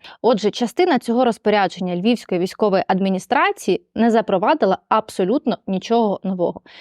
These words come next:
Ті самі повноваження, які були у представників Р Т Ц К стосовно перевірки документів, вони були і до того зазначені у постанові Кабміну чотирнадцять п'ятдесят шість. А Львівська обласна військова адміністрація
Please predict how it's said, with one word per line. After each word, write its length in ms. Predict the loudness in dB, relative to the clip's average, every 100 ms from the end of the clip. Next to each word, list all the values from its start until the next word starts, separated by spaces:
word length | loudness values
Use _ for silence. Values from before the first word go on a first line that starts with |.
| -20 _
Ті 120 | -2
самі 320 | 2 2 2
повноваження, 720 | 2 2 4 2 0 -2 -8
які 200 | -2 0
були 220 | 2 2
у 60 | 2
представників 600 | 0 -4 -2 -2 0 0
Р 120 | 0
Т 100 | -4
Ц 160 | -12 -4
К 200 | -2 -2
стосовно 480 | -6 -2 0 0 0
перевірки 560 | 2 4 2 0 -4
документів, 560 | -8 -2 0 0 0 0
вони 220 | 2 0
були 320 | 2 2 2 2
і 120 | 0
до 160 | 2 0
того 420 | 2 2 2 0
зазначені 640 | -4 -4 0 -2 2 0 2
у 40 |
постанові 540 | -2 -2 0 2 0
Кабміну 380 | 2 0 0 -4
чотирнадцять 580 | -6 -4 -2 -2 0 0
п'ятдесят 440 | -2 -4 -2 -4
шість. 400 | -4 -10 -12 _ _
А 80 | 0
Львівська 460 | 2 2 0 0
обласна 460 | 2 2 0 0 2
військова 360 | 0 0 0 0
адміністрація 920 | -2 -6 -4 0 2 0 0 -2